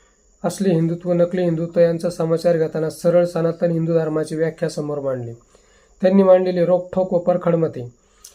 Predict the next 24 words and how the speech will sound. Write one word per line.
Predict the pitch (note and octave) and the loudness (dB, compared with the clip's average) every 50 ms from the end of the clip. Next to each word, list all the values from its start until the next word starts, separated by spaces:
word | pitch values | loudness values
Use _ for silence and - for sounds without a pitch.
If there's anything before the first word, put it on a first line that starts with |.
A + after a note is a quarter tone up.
| _ _ _ _ - | _ _ _ _ 0
हिंदुत्व | E3+ F3 F3 G3+ G3+ F#3 F#3+ F#3+ | 0 2 2 4 2 4 2 2
कोणाचे | F#3+ - F#3+ F3+ F3+ F#3+ F#3 F#3 - F3+ | 0 0 0 4 6 6 4 6 4 2
असले | F3 F3 - F3 F3 F3+ | 2 0 -4 -6 -2 0
आणि | F#3 F3+ F3+ F3+ E3+ | 0 0 0 -2 -2
कोणाचे | F3 F3 F3 F3+ F3+ F3 - E3+ | -2 0 4 4 4 4 2 -2
नकली | E3 D#3+ E3+ E3 - F3+ F3 | 0 0 0 0 0 -2 0
हे | E3 E3 D#3 | 0 0 0
जाणून | C3+ E3 D#3+ D#3+ E3+ E3+ E3 | 0 0 0 2 2 0 0
घ्यावे | D#3 D#3 D3 C#3+ D3+ D3 | 0 0 0 0 0 0
लागेल. | D3 D3 D3 C#3 C#3 C3+ A#2+ A#2+ - _ _ _ _ _ _ _ - | 0 -2 -2 -4 -6 -6 -6 -10 -14 _ _ _ _ _ _ _ -10
महाराष्ट्रातील | - D3+ D#3+ F3 F3 F3 - F3+ E3+ F3 - F3 F3+ G#3 - - - _ _ _ _ _ _ _ _ _ _ _ _ _ _ - - - | -6 -4 -2 0 -2 0 0 -2 0 0 -2 -6 -6 -8 -10 -12 -20 _ _ _ _ _ _ _ _ _ _ _ _ _ _ -16 -8 -6
सरकार | E3 D#3 - - - E3+ F3 | -6 -6 -4 -4 -2 -2 -2
पाडले | F3 F3 - F3 D#3+ D#3+ E3 E3 E3 F3+ | -2 -4 -2 -2 -2 0 -2 -2 0 0
हा | E3+ D#3 D#3+ E3 | 0 0 -2 -4
जनमताचा | E3 C#3 D3 E3 E3 E3 E3 E3 E3 E3+ F3 F3 E3+ - - F3 E3+ E3+ - F3 E3+ E3 D#3 | -4 -2 -2 -2 -2 -2 -2 -2 -2 -2 -2 -6 -8 -8 -6 -6 -6 -4 -2 -2 0 0 0
अनादर, | D#3+ E3 E3 E3+ D#3 D3+ F3 F3+ F3+ G3+ - - - _ _ _ _ _ _ _ _ _ _ _ _ _ - - | 0 -2 -2 -4 0 0 0 2 0 -2 -8 -12 -20 _ _ _ _ _ _ _ _ _ _ _ _ _ -10 -8
उद्धव | C3+ C3+ E3+ F3 | 0 4 4 4
ठाकरे | E3+ E3+ D#3+ D#3+ D#3+ E3+ E3+ | 4 4 -4 -4 -2 0 0
यांच्यासोबत | E3+ E3+ E3 E3+ F3 E3 - E3+ D#3+ E3 E3+ E3+ | 0 0 0 -2 -4 -2 -2 -4 0 0 -2 -2
विश्वासघात | E3 E3 E3+ - - F3 F3 E3+ D#3+ C#3+ - D#3+ E3 E3 - | -2 -10 -10 -4 -2 0 0 0 -2 -4 -4 -4 -4 -4 -4
झाला. | - D3+ D3 D3 C3+ B2 | -6 -4 -4 -4 -4 -6
हे | B2 C#3 E3 E3+ F3 | -6 -6 -4 -2 -2
आई | E3+ D#3+ E3 E3+ F3+ F#3 F#3+ F#3 | -2 -2 -2 -4 -4 -6 -8 -8
म्हणजेच | F3 D3+ D3+ D#3 D#3+ F3 F#3 F3+ F3+ | -8 -6 -6 -6 -4 -6 -6 -8 -8